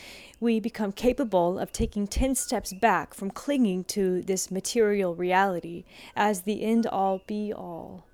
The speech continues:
or the final destination. And many people get caught up in their attachments. It's so obviously observable in the modern world. People who have money think they need more,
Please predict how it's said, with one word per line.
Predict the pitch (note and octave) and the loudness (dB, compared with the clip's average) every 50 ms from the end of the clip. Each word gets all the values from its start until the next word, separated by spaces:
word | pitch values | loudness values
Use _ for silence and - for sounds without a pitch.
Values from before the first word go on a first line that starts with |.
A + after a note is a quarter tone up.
| _ _ _ _ - - - - - | _ _ _ _ -20 -20 -20 -16 -6
or | - - G3 G3 | -2 0 2 2
the | F#3 F#3+ | 2 0
final | - - G#3+ G3 G3 G3 G3 F#3+ | -2 0 0 0 0 0 -2 -2
destination. | F3 F#3 F3 E3+ - - - F#3 F#3 G3 G3+ G3 - - - - - G#3 F#3+ - _ _ _ _ _ _ _ _ _ - - - - - - - - | -2 -2 -4 -4 -4 -10 -10 -6 -4 -4 -4 -4 -6 -8 -10 -12 -16 -16 -18 -20 _ _ _ _ _ _ _ _ _ -20 -20 -20 -20 -20 -16 -6 -2
And | A3+ A3+ G#3+ - - - A3 - | -2 -2 -2 -2 -8 -12 -2 4
many | A#3 B3 C#4+ D#4 E4+ | 6 8 8 8 6
people | E4 - - C#4+ D4+ - - B3 A#3 | 2 2 2 2 2 4 6 4 4
get | - G3 - - | 4 2 -2 -4
caught | - - G#3+ G#3+ G#3 - | -2 0 0 0 2 2
up | - A3 A3 | 0 0 2
in | - A#3+ G#3+ | 2 2 2
their | G3 F#3 F3+ | 2 0 -2
attachments. | F3+ - - F#3 F3+ F3 F3+ - - - F3+ F#3 - - - - - - - - - - - | -2 -4 -4 -4 -4 -4 -4 -6 -8 -10 -10 -12 -8 -6 -4 -4 -4 -6 -8 -12 -18 -8 -4
It's | - A3 A3 | -2 -2 2
so | - - C#4 C4+ A#3 - | 4 6 6 6 6 4
obviously | - G3 A3+ A#3+ G#3+ A3+ B3 B3 - - - A3+ G#3+ | 4 6 6 6 4 4 2 2 2 2 2 2 0
observable | A2 F#3+ F3+ F3 G3 G3+ G3+ G3 G#3+ A3 F#3+ F#3+ F#3 F3+ F3+ F#3 | 0 -2 -2 0 2 2 2 2 2 -2 -2 0 0 0 0 -2
in | - - G3 F#3+ | -2 -2 0 0
the | F#3 F#3 F#3 F#3 F3 - - - - - - _ _ _ _ - | 0 0 0 -2 -4 -6 -14 -20 -20 -20 -20 _ _ _ _ 0
modern | G3+ G#3 G#3 G3+ G#3 G#3 G3+ G3 G3 F#3+ F3+ | 4 8 8 10 8 8 6 0 -2 -4 -2
world. | F#3 F#3 F#3 E3+ - - - - - - - _ _ _ _ - | -2 -2 -2 -2 -4 -8 -12 -16 -20 -20 -20 _ _ _ _ -12
People | - A#3+ A3+ - A#3 A3+ G#3 | -8 -6 -4 0 0 0 0
who | F#3+ G#3+ G#3+ | 0 -2 -2
have | G3+ G3 G#3 G3+ F3+ | 0 0 0 0 2
money | G3+ G#3 G3+ G3+ G3 F#3 F3+ | 4 4 4 4 2 0 -2
think | F3+ - A3 G#3+ G3 F#3 | -4 -2 0 0 0 2
they | - G3+ G3 | 2 2 2
need | F#3+ F#3+ F#3 E3 E3+ | 2 2 0 -2 -2
more, | F3+ F#3 F#3 E3 D#3 D3+ D#3 F3 | -2 -2 -2 -2 -4 -6 -10 -14